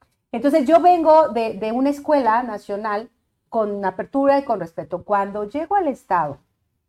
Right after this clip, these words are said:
y más a un partido político local, es cuando vivo la misoginia en carne propia. Eh, la, la violencia política de género está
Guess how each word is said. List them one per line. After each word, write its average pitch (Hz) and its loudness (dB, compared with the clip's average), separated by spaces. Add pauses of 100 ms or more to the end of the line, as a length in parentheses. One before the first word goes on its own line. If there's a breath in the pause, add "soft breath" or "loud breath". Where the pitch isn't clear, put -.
(260)
y 208 -10
más 233 -4
a 262 0
un 254 -6
partido 240 -4
político 180 -10
local, 185 -6
es 208 -14
cuando 202 -10
vivo 233 -8
la 240 -8
misoginia 180 -14
en 185 -12
carne 175 -16
propia. - -14 (640)
Eh, 202 -8
la, 202 2
la 202 -2
violencia 247 -4 (140)
política 240 -6
de 180 -4
género 208 -8 (540)
está 269 0